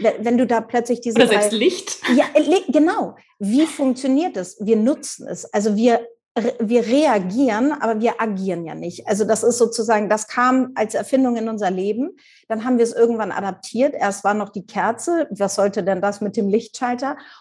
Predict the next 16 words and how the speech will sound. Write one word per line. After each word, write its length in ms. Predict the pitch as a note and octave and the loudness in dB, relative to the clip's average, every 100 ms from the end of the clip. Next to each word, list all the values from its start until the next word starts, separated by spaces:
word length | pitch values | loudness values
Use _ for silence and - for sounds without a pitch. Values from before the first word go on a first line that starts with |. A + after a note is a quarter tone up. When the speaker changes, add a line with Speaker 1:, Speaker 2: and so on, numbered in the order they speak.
| - | -6
Speaker 1:
Und 140 | A#3 | 0
dann 200 | A#3+ A#3+ | 2 4
haben 120 | C4+ | 4
wir 100 | B3+ | 4
das 180 | B3 B3 | 2 0
adaptiert. 600 | - A#3 A#3 - D4 D3+ | -2 -6 -8 -4 -2 -2
Und 160 | - G#3 | -2 0
dann 260 | G#3+ A#3 | 2 0
war 220 | G3+ A3+ B3 | 0 -2 0
diese 300 | B3 G#3+ - | -2 -2 -4
Adaption 600 | G#3 G3+ - - C4 A#3+ | -4 -6 -6 0 0 2
plötzlich, 420 | A3+ G#3+ A#3 A#3 - _ _ _ | 0 2 0 0 -14 _ _ _
wow, 220 | - D4 | 0 2
das 180 | A3 G#3+ | 2 0
ist 200 | A#3 - | -2 -2
ja, 300 | A3 G#3 G#3 | 0 0 -4